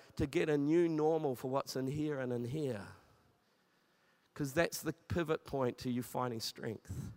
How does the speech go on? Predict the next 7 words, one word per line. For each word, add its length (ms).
So 160
they 140
go 260
through 240
some 240
things. 460
Um, 240